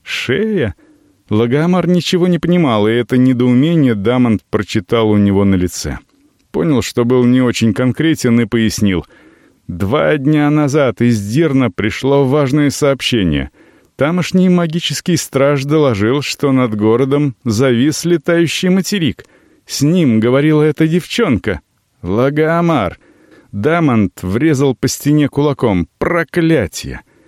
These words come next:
Я не начинал поиски, чтобы она не смогла проследить за нами и обнаружить Мортогара раньше нас.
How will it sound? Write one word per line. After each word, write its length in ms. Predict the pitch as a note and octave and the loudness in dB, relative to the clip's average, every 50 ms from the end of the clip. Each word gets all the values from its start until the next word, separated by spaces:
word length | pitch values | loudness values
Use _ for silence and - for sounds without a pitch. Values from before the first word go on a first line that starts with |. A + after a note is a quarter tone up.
| _ _ - | _ _ -4
Я 360 | - G#2 G2+ D3 F3 F#3+ F3+ | 0 0 2 2 2 0 2
не 180 | F3 F3+ F#3+ G3 | 2 2 4 4
начинал 560 | G3 G#3 G3+ - - G#3+ G3+ G3 F3+ D3 C3+ | 4 2 0 0 0 2 2 2 2 0 -2
поиски, 540 | C3 - F#3+ F#3+ F3+ C#3+ A2+ - - B2+ A#2 | -2 0 2 2 4 2 0 -2 -2 -2 -2
чтобы 380 | G2+ - - A#2 A2+ A2 A#2+ B2+ | -2 -2 -2 -2 0 0 0 2
она 220 | C3+ C#3+ D3+ D#3 | 2 2 2 2
не 120 | D#3 D3+ | 2 0
смогла 440 | B2 - C#3+ C#3 C#3 B2+ B2 C#3+ C#3+ | 0 0 0 0 0 0 0 0 0
проследить 640 | C#3 - - D3 B2 - C#3+ C#3+ C#3+ D3 D#3+ D#3 C3 | -2 -2 -4 -4 -2 -2 -2 0 0 2 2 0 2
за 220 | A#2 B2 C#3+ D3 | 2 2 2 2
нами 420 | D3+ F3+ F#3+ D3+ C3 B2 A#2+ A#2+ | 2 2 2 2 2 2 2 2
и 40 | B2+ | 2
обнаружить 720 | C3+ C#3 B2+ A#2+ B2+ D3 C#3+ C3 D3+ D#3+ C#3+ E3 D#3+ - | 2 0 0 0 0 0 0 0 0 0 0 -2 -2 0
Мортогара 680 | C#3+ C#3 C#3 D3 D3+ C#3+ - E3 D3 D#3 D#3 D#3+ D#3 D3 | 0 2 2 2 0 0 -2 -2 -2 0 0 2 2 2
раньше 420 | C#3+ D#3 D#3+ D#3 C3+ - - F3+ | 2 2 0 0 0 0 0 0
нас. 340 | F#3+ G3+ F3 A#2 - - - | 2 2 0 0 -2 -6 -10